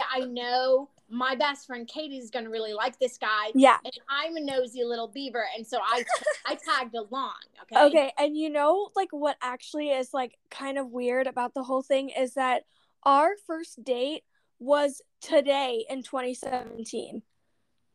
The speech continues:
Speaker 2: Like,
Speaker 1: Are you kidding me?
Speaker 2: the
Speaker 1: It
Speaker 2: day
Speaker 1: was
Speaker 2: that we're
Speaker 1: February seventeenth
Speaker 2: the
Speaker 1: of
Speaker 2: day
Speaker 1: five
Speaker 2: that
Speaker 1: years
Speaker 2: we
Speaker 1: ago?
Speaker 2: recorded, yeah, the day
Speaker 1: Or
Speaker 2: that we're recording this, it was in twenty seventeen on February seventeenth.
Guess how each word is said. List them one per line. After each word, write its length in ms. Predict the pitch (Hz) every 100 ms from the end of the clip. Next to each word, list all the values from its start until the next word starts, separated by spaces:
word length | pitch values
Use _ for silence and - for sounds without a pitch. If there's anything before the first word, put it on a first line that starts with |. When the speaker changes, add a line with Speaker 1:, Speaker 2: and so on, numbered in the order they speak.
| _
Speaker 2:
Like, 220 | 277 254
Speaker 1:
Are 40 | 381
you 140 | 453
kidding 420 | - - 554 523 554
me? 280 | 539 523 -
Speaker 2:
the 140 | - 349 392 370
Speaker 1:
It 40 |
Speaker 2:
day 180 | 311 330
Speaker 1:
was 80 | 339
Speaker 2:
that 140 | 285
we're 160 | 320 311
Speaker 1:
February 360 | 285 311 349
seventeenth 800 | - 311 277 285 269 254 240 285 - - -
Speaker 2:
the 200 | 330 370
Speaker 1:
of 40 | 370
Speaker 2:
day 80 | 311
Speaker 1:
five 260 | 294 302 339
Speaker 2:
that 100 | 320
Speaker 1:
years 140 | 453
Speaker 2:
we 60 | 330
Speaker 1:
ago? 100 | 302
Speaker 2:
recorded, 340 | 427 508 254 -
yeah, 300 | 254 285 285 -
the 80 | 285
day 200 | 247 285
Speaker 1:
Or 80 | 302
Speaker 2:
that 120 | 349
we're 160 | 349 330
recording 460 | 320 320 285 294
this, 340 | 262 240 233 -
it 160 | 285 277
was 300 | 277 269 247 -
in 160 | 269
twenty 240 | 269 294 294
seventeen 720 | 294 277 269 - 269 262 254 _ _ _ -
on 280 | 254 262
February 480 | 269 254 254 240 233
seventeenth. 720 | 233 226 226 214 - - -